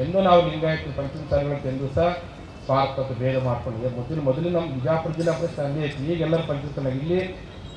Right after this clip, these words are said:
ಸಿಟ್ಟೊಳಗೆ ದೀಕ್ಷೆ ಅಂತಾರೆ, ಹಳ್ಳಿ ಪಂಚಮಸಾಲಿ ಅಂತಾರೆ. ಇಂಥ ಸಂದರ್ಭದಲ್ಲಿ ಹೆಂಗೆ ಮಾಡ್ಬೇಕು ಅಂತ ವಿಚಾರ ಮಾಡಿದಾಗ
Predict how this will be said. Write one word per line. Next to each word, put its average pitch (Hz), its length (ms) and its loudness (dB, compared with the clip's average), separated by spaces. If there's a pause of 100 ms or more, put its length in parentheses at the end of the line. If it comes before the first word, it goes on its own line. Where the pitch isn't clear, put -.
(160)
ಸಿಟ್ಟೊಳಗೆ 135 380 0
ದೀಕ್ಷೆ 165 200 0
ಅಂತಾರೆ, 156 280 2
ಹಳ್ಳಿ 156 140 4
ಪಂಚಮಸಾಲಿ 160 580 0
ಅಂತಾರೆ. - 520 -4 (420)
ಇಂಥ 170 200 2 (200)
ಸಂದರ್ಭದಲ್ಲಿ 165 560 4
ಹೆಂಗೆ 175 140 2
ಮಾಡ್ಬೇಕು 165 420 4
ಅಂತ 143 120 -4
ವಿಚಾರ 135 260 2
ಮಾಡಿದಾಗ 131 380 4